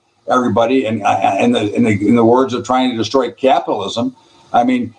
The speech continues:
you're gonna, you're gonna turn the country into a, almost a third world nation, which is what their, it seems to be their goal and their target.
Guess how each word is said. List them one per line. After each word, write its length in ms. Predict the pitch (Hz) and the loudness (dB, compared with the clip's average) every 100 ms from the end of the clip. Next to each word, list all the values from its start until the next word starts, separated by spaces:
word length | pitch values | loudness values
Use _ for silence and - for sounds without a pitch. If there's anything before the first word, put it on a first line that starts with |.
| _ | _
you're 180 | 123 117 | 0 0
gonna, 380 | 135 135 117 101 | 0 0 -4 -10
you're 280 | - 101 127 | -12 -2 0
gonna 160 | 131 113 | 0 0
turn 280 | 123 139 | 0 -2
the 60 | 139 | -2
country 460 | - 131 131 139 127 | -2 -2 2 0 2
into 600 | 127 127 131 127 127 - | 0 2 2 4 2 0
a, 260 | 127 120 107 | 0 -2 -2
almost 380 | 131 131 143 131 | 0 2 2 0
a 80 | 131 | -4
third 300 | 147 143 131 | 2 2 4
world 240 | 139 131 | 2 2
nation, 340 | 135 175 175 113 | 0 -2 -2 -4
which 160 | 104 | -4
is 80 | 107 | -2
what 240 | 113 123 | -2 0
their, 220 | 139 127 123 - | 0 0 -2 -4
it 160 | 123 | -4
seems 340 | - 151 156 143 | 0 2 2 0
to 60 | |
be 160 | 139 139 | 0 2
their 240 | 135 135 | 4 2
goal 400 | 107 117 139 160 | 0 0 0 0
and 80 | 135 | -2
their 180 | 135 131 | -2 -6
target. 460 | - 131 175 143 | -2 0 0 -2